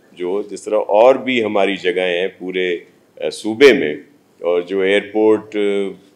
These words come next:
वहाँ पे अवेल की जा सकती है फैसिलिटी, अ, थर का एरिया है, हैदराबाद एयरपोर्ट है, हमारा मोहनजोदड़ो एयरपोर्ट है, स-,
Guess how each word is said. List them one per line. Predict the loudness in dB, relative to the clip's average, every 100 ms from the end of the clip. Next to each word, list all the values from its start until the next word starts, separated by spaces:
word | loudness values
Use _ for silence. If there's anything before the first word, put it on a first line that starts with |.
| _ _ _ _ _ -6
वहाँ | -2 -2
पे | -2 0
अवेल | 0 0 -2
की | -2 -4
जा | 2 2
सकती | 2 -6 -4 -4
है |
फैसिलिटी, | -2 -4 -4 -10 -14 -14 -16 _ _ _ -8
अ, | -4
थर | -4 0 0
का | 4 4
एरिया | 4 2 2 2
है, | 2 0 0 -4 -10 _ _ _ _ _ -6
हैदराबाद | -2 2 4 6 4 4 -2 0
एयरपोर्ट | 0 0 -4 -2
है, | -2 0 0 -4 -8 _ _ _ _ _ -10
हमारा | -4 0 0 -2 -10 _ -8
मोहनजोदड़ो | -4 -2 0 2 4 4
एयरपोर्ट | 2 2 -4 -4 -2
है, | 0 0 -2
स-, | -8 -18